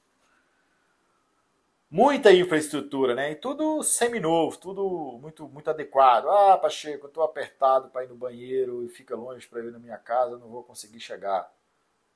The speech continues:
Temos dois banheiros e um lavabo pra atender você também. Tô dando uma caminhada, tô dando uma volta, tô andando de bicicleta e apertei, quero ir no banheiro. Opa,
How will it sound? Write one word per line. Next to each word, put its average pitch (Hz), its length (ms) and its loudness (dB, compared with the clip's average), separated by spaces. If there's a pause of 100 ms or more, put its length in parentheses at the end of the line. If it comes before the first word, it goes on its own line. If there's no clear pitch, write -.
Temos 294 460 2
dois 220 240 4
banheiros 147 1000 0 (760)
e 127 120 -10
um 160 60 -6
lavabo 131 680 6 (880)
pra 104 140 -4
atender 101 420 -12
você 95 400 -8
também. 104 460 -12 (640)
Tô 156 120 -8
dando 135 180 -4
uma 117 140 -6
caminhada, 139 720 -2
tô 113 140 -18
dando 120 160 -8
uma 151 180 -2
volta, 170 640 10
tô 156 160 -6
andando 208 360 4
de 220 100 -10
bicicleta 190 800 10
e 196 120 6
apertei, 185 380 2
quero 180 180 0
ir - 40 -10
no 180 80 0
banheiro. 160 360 2
Opa, - 320 -2